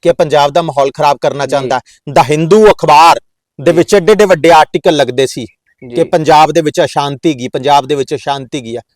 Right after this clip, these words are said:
Speaker 1: ਬੜੇ ਵੱਡੇ ਆਰਟੀਕਲ ਲੱਗਦੇ ਸੀ, ਰੋਜ਼ ਆਰਟੀਕਲ ਲਾ ਲਾ ਕੇ ਉਹਨਾਂ ਨੇ ਬਸ ਮਾਹੌਲ ਗਰਮ ਕਰਨਾ ਸੀ, ਕਰ ਕਰਕੇ, ਕਰ ਕਰਕੇ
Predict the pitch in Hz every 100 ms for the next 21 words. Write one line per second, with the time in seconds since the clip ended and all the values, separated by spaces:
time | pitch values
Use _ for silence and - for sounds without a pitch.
0 | _ 127 175 190 147 156 139 165 160 135
1 | 120 120 - - _ _ _ _ - 143
2 | 165 165 151 - - 156 143 139 143 135
3 | - 143 143 135 123 - _ _ - 131
4 | 123 147 123 117 120 123 120 120 117 127
5 | - 123 127 120 127 120 131 - 123 123
6 | 120 127